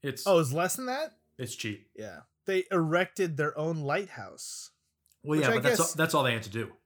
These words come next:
Speaker 2: That's true. You're right. Never mind. I redact my, uh, bewilderment.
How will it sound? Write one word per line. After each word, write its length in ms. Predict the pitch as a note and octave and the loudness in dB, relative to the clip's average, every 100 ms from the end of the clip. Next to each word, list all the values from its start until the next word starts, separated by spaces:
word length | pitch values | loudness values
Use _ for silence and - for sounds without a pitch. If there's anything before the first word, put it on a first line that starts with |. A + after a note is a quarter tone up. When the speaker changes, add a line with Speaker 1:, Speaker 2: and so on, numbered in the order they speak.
| _ _ _ - | _ _ _ -4
Speaker 2:
That's 220 | F#3 - | -2 -2
true. 260 | - G2+ F#2+ _ | -8 -14 -16 _
You're 160 | - B2 | -12 -10
right. 240 | F#2+ G2 - | -10 -16 -10
Never 220 | D3+ D#3 | -6 -6
mind. 300 | B2+ G#2 G#2+ - | -6 -10 -14 -4
I 60 | |
redact 480 | E3+ E3 C#3 C3 B2 | -2 -2 -2 -4 -4
my, 400 | C3+ B2 B2 B2 - | -6 -4 -6 -8 -10
uh, 180 | A#2 | -12
bewilderment. 760 | A#2+ B2 A#2+ A#2 A#2 A2+ A#2+ | -8 -4 -4 -6 -8 -10 -12